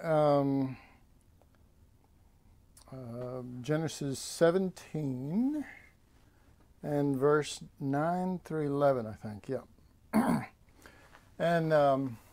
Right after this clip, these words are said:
I don't know how this class is gonna go because I've been thinking about some things in relationship to this. Um, and, um, <clears throat> it's, I,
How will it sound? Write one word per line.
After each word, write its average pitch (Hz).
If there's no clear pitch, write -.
I 151
don't 190
know 160
how 147
this 143
class 143
is 127
gonna 127
go 208
because 139
I've 147
been 143
thinking -
about 139
some 135
things 170
in 147
relationship 143
to 131
this. 127
Um, 151
and, 160
um, 143
<clears throat> -
it's, 180
I, 160